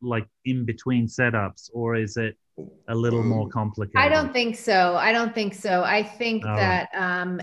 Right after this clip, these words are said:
Speaker 3: it has to happen, but I'm not sure. So,
Speaker 2: I,
Speaker 1: Right.
Speaker 2: no, I, I
Speaker 3: 'cause I'm
Speaker 2: think
Speaker 3: also
Speaker 2: you
Speaker 3: not
Speaker 2: better
Speaker 3: super technical.
Speaker 2: You go back to, uh, the rental house in general, there's a detune it, or maybe you can have the
Speaker 1: Ah,
Speaker 2: guy,
Speaker 1: okay.
Speaker 2: maybe you can
Speaker 3: Yeah.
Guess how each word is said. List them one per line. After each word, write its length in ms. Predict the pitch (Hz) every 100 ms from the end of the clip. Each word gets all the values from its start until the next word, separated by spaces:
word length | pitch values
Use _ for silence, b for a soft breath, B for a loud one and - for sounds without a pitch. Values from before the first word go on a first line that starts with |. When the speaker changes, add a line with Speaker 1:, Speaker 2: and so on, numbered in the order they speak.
| 185
Speaker 3:
it 140 | 202
has 360 | 170 208 190 190
to 80 | 214
happen, 920 | - 190 180 185 180 175 175 170 -
but 200 | 208 247 -
I'm 200 | 233 233
not 200 | 220 208
sure. 420 | - 151 120 - _ _
So, 180 | - 175
Speaker 2:
I, 100 | 127
Speaker 1:
Right. 180 | 113
Speaker 2:
no, 60 | 190
I, 60 | 170
I 20 |
Speaker 3:
'cause 280 | 180 226 190
I'm 180 | 240 247
Speaker 2:
think 100 | 233
Speaker 3:
also 220 | 226 208
Speaker 2:
you 40 | 208
Speaker 3:
not 160 | 196
Speaker 2:
better 200 | 196 165
Speaker 3:
super 260 | 151 - -
technical. 680 | 180 156 165 160 147 151 -
Speaker 2:
You 100 | 170
go 160 | 165 190
back 300 | 151 170 -
to, 80 | 151
uh, 320 | 151 139 139
the 80 | 135
rental 280 | 147 143 131
house 300 | 135 135 131
in 80 |
general, 400 | 113 131 123 120
there's 300 | 120 101 107 110
a 60 |
detune 420 | 101 120 113 123 113
it, 120 | 113 107
or 80 | 113
maybe 220 | 131 135
you 60 |
can 120 | 127 113
have 220 | 110 107
the 60 | 107
Speaker 1:
Ah, 60 |
Speaker 2:
guy, 80 | 104
Speaker 1:
okay. 180 | - 95 85 _ _
Speaker 2:
maybe 160 | 170 208
you 80 |
can 100 | 185
Speaker 3:
Yeah. 80 | 170